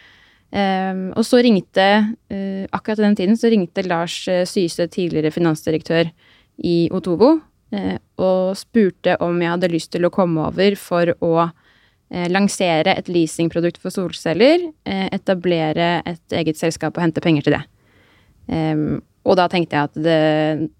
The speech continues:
her får jeg muligheten til, eh, å jobbe på en måte med finans som noe jeg kan,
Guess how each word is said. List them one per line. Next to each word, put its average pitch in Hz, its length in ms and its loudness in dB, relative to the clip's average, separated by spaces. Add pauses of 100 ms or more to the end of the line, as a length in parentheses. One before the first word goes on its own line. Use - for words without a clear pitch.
(100)
her 190 220 0
får 190 180 0
jeg 180 80 2
muligheten 180 640 2
til, 180 480 0 (240)
eh, 170 640 -8 (160)
å 185 160 2
jobbe 165 500 0
på 180 120 -10
en - 20 -4
måte 170 160 -6
med 180 420 0
finans 214 460 2
som 190 260 2
noe 170 220 0
jeg 160 400 -2
kan, 277 160 2